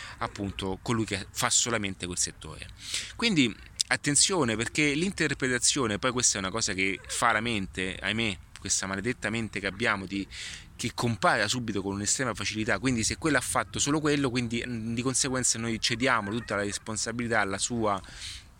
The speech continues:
alla sua, eh, alla sua, eh, diciamo, a queste recensioni fatte che, ahimè, servono, non sto dicendo il contrario,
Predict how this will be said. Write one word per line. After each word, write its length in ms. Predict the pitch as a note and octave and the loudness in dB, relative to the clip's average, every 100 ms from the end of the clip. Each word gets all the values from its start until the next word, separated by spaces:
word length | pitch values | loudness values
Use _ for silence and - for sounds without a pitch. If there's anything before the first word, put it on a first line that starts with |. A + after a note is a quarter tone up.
| - - - - - - - - | -20 -20 -18 -18 -16 -8 -8 -6
alla 260 | G2 G2 G#2 | -4 -2 0
sua, 520 | C3+ B2+ A2 G2 F#2 - - - - | 2 2 2 0 -4 -14 -18 -18 -8
eh, 340 | F#2+ F#2+ F#2+ | -2 0 0
alla 240 | - G#2 G2+ | 2 2 2
sua, 1500 | - D#3 D3+ B2 G#2 G2 F#2 F#2+ F#2 F#2 F2+ F2+ F2+ F2 E2+ | 2 4 4 6 6 6 4 4 2 0 0 0 0 -2 -2
eh, 40 | F#2 | -2
diciamo, 600 | G2 G#2 G2 F#2+ F#2+ F#2 | -2 -2 -2 -4 -6 -6
a 100 | - | -4
queste 440 | B2 - - A#2 | 0 2 4 2
recensioni 920 | A2+ A2 A2+ G#2 - E3 D#3 C3+ A2 | 0 0 0 2 2 4 4 4 2
fatte 540 | A#2+ C3 B2+ - G#2 F2+ - - | 2 4 4 0 -4 -4 -18 -8
che, 260 | F#2+ D#2+ - | -8 -8 -4
ahimè, 380 | F#2 F#2+ A2 G#2 | -4 0 -2 0
servono, 500 | - D#2 - G2+ A2+ | -4 -4 -6 -6 -4
non 100 | F#2+ | -4
sto 140 | - | -6
dicendo 300 | E2+ F2 F#2 | -8 -10 -10
il 80 | A2 | -6
contrario, 600 | - E3+ - F2 C#3+ A2+ | -6 -4 -2 -2 -2 -4